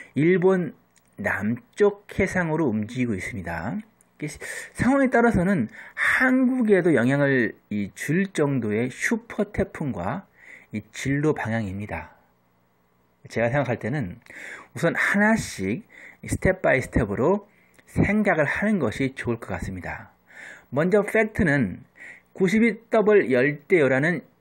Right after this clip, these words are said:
육 일 정도의 십칠 호 태풍 라이언록이 되며 필리핀, 베트남, 중국, 광동성 쪽에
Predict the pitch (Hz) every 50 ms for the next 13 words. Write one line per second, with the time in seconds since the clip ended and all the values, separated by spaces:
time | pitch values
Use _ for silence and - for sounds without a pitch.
0 | _ _ _ _ - 143 143 156 165 180 233 262 254 196 202 156 147 147 127 123
1 | 117 117 127 143 - - - - _ _ _ - - - - - 214 - - -
2 | - - 220 220 220 214 214 - 208 208 - - 220 208 185 135 120 120 117 110
3 | 98 101 110 127 156 185 202 202 202 196 180 175 135 - - - 107 107 107 92
4 | 87 85 95 131 196 320 - _ _ _ _ _ _ _ _ _ _ _ _ -
5 | - _ _ _ _ - - 208 214 220 220 214 226 208 - - - 220 208 214
6 | 214 175 - - 117 110 - - - 151 147 151 147 156 151 156 135 - - -
7 | - 135 135 135 131 127 156 151 - - - - - - 104 113 123 139 143 143
8 | 156 151 151 156 156 151 143 - - 147 135 135 139 131 - - - 120 117 165
9 | 185 202 208